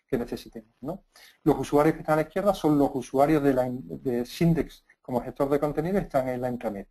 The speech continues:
y están trabajando directamente sobre la, la herramienta de gestión de contenidos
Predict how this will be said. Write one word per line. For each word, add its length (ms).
y 60
están 220
trabajando 440
directamente 500
sobre 340
la, 360
la 260
herramienta 380
de 60
gestión 240
de 60
contenidos 540